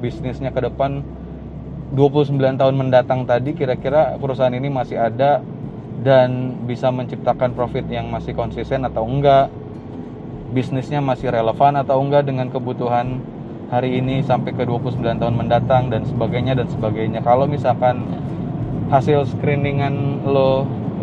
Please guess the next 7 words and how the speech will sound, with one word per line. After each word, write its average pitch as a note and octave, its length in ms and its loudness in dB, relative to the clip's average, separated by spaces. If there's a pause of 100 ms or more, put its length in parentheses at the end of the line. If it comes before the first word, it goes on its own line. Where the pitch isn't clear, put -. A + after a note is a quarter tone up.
sesuai, B2+ 720 2
ya A2+ 80 -2
udah, C#3 400 2 (1200)
lo D3+ 320 0 (400)
boleh C3 400 2
tuh D3 320 -2 (240)
nabung B2 480 -2